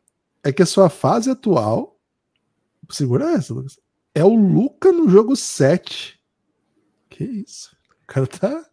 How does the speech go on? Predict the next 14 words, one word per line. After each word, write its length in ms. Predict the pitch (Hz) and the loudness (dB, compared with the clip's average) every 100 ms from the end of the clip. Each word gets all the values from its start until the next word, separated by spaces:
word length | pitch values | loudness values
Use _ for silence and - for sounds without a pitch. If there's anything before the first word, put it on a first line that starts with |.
| - | -8
o 100 | 165 | -8
cara 280 | - 180 | -4 -2
é 20 | 202 | -4
o 40 | |
Dom 300 | 214 294 269 | -4 -6 -6
Juan, 260 | 359 330 240 | -6 -6 -6
né? 140 | 214 - _ _ - - - _ _ - | -8 -14 _ _ -20 -20 -20 _ _ -2
E 80 | 262 | 0
os 120 | 277 | 0
seus 340 | 233 185 131 | 0 -2 -2
alvos 560 | 120 143 226 139 120 113 | -2 -2 -2 -4 -6 -10
são 580 | - - 131 127 120 - _ _ _ _ _ | -10 -8 -6 -4 -6 -8 _ _ _ _ _
o 80 | 185 | -8
Suns 720 | - - 131 190 285 - - | -6 -2 -2 -2 -8 -16 -20